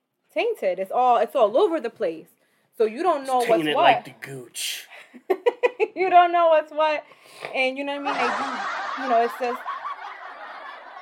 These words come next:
Speaker 1: it's, it's just, it's just all out there. So it's just like, you know, like I said, I feel like he maybe he did try to re-, uh,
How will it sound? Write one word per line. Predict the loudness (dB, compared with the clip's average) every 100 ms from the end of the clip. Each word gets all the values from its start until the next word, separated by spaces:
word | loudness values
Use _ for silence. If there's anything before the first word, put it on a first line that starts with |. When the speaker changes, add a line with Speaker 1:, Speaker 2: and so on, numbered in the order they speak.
| -18 -18
Speaker 1:
it's, | -14
it's | -12
just, | -12 -14
it's | -16 -10
just | -10
all | -4 -6 -4
out | -6 -6
there. | -12 -16 -18 _ -4
So | -2
it's | -2 -8
just | -10 -10 -6
like, | -4 -4 -6 _ _
you | -14
know, | -6 -4 -4 -8 -16 _ _ _ _
like | -10 -6
I | -8 -2
said, | -2 0
I | -4
feel | -4 -4 -2
like | -2 -2 -8 _
he | -20 -20 _ _
maybe | -10 -6 -6 -6 -10
he | -10
did | -6 -6 -6
try | -4 -2 -2
to | -4
re-, | -8 -14 -14 -20 -20 _ _ _ _ -8
uh, | -2 -2 -4 -8